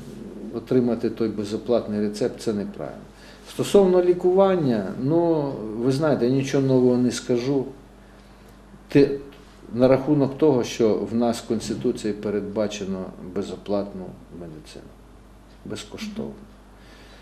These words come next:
А маємо ми наступне. Неякісне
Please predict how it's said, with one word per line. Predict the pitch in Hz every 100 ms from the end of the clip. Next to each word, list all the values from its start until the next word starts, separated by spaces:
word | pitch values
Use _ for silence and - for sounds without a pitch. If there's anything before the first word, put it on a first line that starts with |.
| - - - -
А |
маємо | 156 214 214 196 175 147 -
ми | 120 151 151 104
наступне. | 120 - - 104 101 85 76 - - - - - - - - - - - - - - - - - - -
Неякісне | 135 156 180 175 - 147 - 135